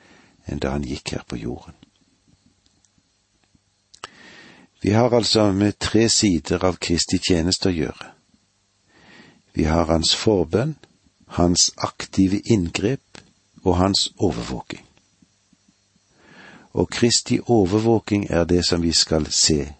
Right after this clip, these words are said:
litt på nå. Hvor er han nå? Vi ser ham vandre midt imellom lysestakene.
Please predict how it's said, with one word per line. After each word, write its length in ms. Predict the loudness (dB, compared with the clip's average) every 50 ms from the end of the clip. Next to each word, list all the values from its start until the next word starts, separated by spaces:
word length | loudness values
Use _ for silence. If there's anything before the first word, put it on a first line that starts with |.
| _ -4
litt 200 | -4 -4 -4 -8 -8
på 140 | -8 -6 -6
nå. 160 | -6 -10 -14 -18 _ _ _ _ _ _ _ _ _ _ _ _ _ _ _ _ _ _ _ _ _ _ _ _ _ _ _ _
Hvor 240 | 0 0 2 4 2
er 120 | 2 0 0 -2
han 160 | -6 -6 -8
nå? 100 | -10 -12 -12 -18 _ _ _ _ _ _ _ _ _ _ _ _ _ _ _ _ _ _ _ _ _ _ _ _ _ _ _ _ _ _ _ _ _ -20 -20 -20 -20 -20 -20 -20 _ _
Vi 160 | 0 2 2 4
ser 340 | 4 4 4 4 4 4 4
ham 220 | 4 2 2 2 2
vandre 400 | 2 4 4 2 2 2 2 4
midt 380 | 4 2 2 0 -4 -4 0
imellom 320 | 2 2 2 4 2 2 2
lysestakene. 1000 | 2 2 0 0 0 0 0 -2 -2 0 -2 -4 -4 -6 -10 -16 -16 -16 -18 -20